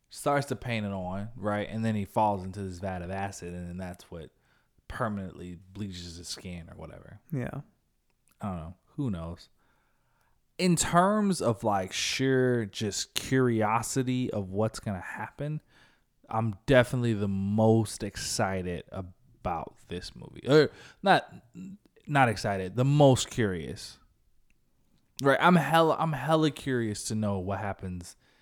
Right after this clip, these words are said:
Speaker 1: in Avengers Endgame. I'm very
Speaker 2: Yeah.
Speaker 1: curious to see what happened. I'm curious to see how Captain Marvel's gonna go. But this one, I would say, probably piques my curiosity just because I,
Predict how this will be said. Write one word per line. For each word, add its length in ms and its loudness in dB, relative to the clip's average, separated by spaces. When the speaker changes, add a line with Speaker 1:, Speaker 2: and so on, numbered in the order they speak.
Speaker 1:
in 120 0
Avengers 480 -2
Endgame. 500 -8
I'm 220 -6
very 280 4
Speaker 2:
Yeah. 180 4
Speaker 1:
curious 400 -2
to 60 -10
see 480 -10
what 140 0
happened. 260 -2
I'm 120 0
curious 420 2
to 80 -6
see 340 -6
how 160 2
Captain 380 -4
Marvel's 380 -6
gonna 180 -10
go. 260 -12
But 360 2
this 500 6
one, 280 2
I 160 4
would 160 2
say, 220 0
probably 640 4
piques 440 -6
my 140 -6
curiosity 840 -6
just 280 0
because 300 -4
I, 180 0